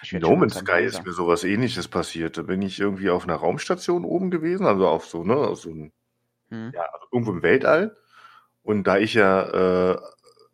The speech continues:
Speaker 2: einen Orientierungssinn wie ein Kühlschrank habe, habe ich mich dann irgendwo auf der Raumstation verlaufen und dachte mir, ah, okay,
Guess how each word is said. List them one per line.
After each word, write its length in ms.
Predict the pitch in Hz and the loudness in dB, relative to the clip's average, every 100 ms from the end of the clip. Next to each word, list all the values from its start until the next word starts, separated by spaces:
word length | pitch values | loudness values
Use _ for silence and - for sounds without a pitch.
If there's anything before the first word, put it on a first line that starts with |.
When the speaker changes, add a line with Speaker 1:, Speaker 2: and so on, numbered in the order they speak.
| _ _ _ _ _ _ _ _ _ _ _ _ | _ _ _ _ _ _ _ _ _ _ _ _
Speaker 2:
einen 100 | 113 | -2
Orientierungssinn 680 | 104 202 95 135 110 98 104 | 4 4 6 6 6 4 2
wie 60 | 98 | 2
ein 60 | |
Kühlschrank 400 | 92 147 - 92 | 2 0 2 0
habe, 380 | 87 87 98 104 | 2 4 4 4
habe 120 | 104 | 4
ich 100 | 98 | 2
mich 100 | 104 | -4
dann 160 | 95 107 | 0 2
irgendwo 220 | 101 107 | 2 2
auf 180 | - 101 | 2 0
der 100 | - | 2
Raumstation 480 | 92 104 110 101 98 | 2 2 0 -2 -2
verlaufen 420 | - 85 92 120 | 0 4 6 4
und 120 | 127 104 | 2 0
dachte 200 | - 110 | -2 0
mir, 100 | 87 | 0
ah, 60 | |
okay, 340 | 90 - 101 | 0 0 -2